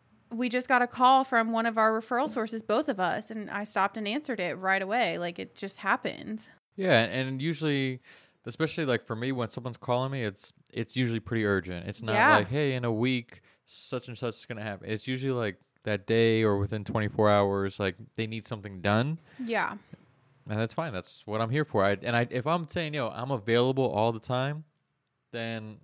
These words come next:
Speaker 2: I need to hold myself to the same standard, reach
Speaker 1: Well,
Speaker 2: right
Speaker 1: that's what I
Speaker 2: back
Speaker 1: mean.
Speaker 2: out and,
Speaker 1: Yeah.
Speaker 2: yeah.
Speaker 1: Th-, I think that is truly the most important part too, is I'm saying, "Oh, you can call me. I'm available. I'm, have my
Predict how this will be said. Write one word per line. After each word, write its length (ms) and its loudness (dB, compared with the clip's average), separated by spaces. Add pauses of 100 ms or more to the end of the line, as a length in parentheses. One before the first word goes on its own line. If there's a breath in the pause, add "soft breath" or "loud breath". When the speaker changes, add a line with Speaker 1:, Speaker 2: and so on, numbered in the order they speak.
Speaker 2:
I 100 -4
need 180 -6
to 340 -6
hold 180 0
myself 300 0
to 100 -2
the 80 -2
same 240 -6
standard, 600 -6
reach 140 2
Speaker 1:
Well, 140 2
Speaker 2:
right 100 8
Speaker 1:
that's 100 6
what 100 4
I 40 4
Speaker 2:
back 80 0
Speaker 1:
mean. 100 2
Speaker 2:
out 280 0
and, 80 -4
Speaker 1:
Yeah. 260 4
Speaker 2:
yeah. 40 -4 (260)
Speaker 1:
Th-, 160 -4
I 120 2
think 260 -4
that 380 4
is 240 -4 (240)
truly 640 -6
the 80 -8
most 260 -4
important 320 -6
part 220 -6
too, 280 0
is 160 -2
I'm 160 -4
saying, 460 -4
"Oh, 140 0
you 120 -2
can 140 -8
call 320 -4
me. 240 -4
I'm 240 -2
available. 380 -2
I'm, 200 -2 (240 loud breath)
have 180 0
my 120 2